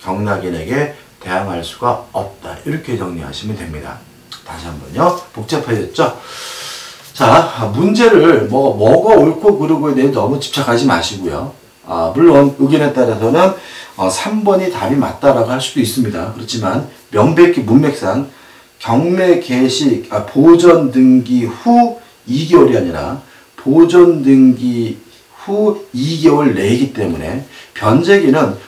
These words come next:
보존 등기한 때 도래한 거기 때문에 정답은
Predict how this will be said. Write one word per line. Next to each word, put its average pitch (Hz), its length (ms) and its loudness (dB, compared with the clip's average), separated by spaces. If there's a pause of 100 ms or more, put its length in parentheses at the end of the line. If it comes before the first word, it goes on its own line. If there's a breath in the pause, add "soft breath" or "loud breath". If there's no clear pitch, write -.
(100)
보존 190 480 2
등기한 147 560 -2
때 139 180 0
도래한 117 360 -2
거기 92 320 -6
때문에 - 520 -6 (180 loud breath)
정답은 110 640 -4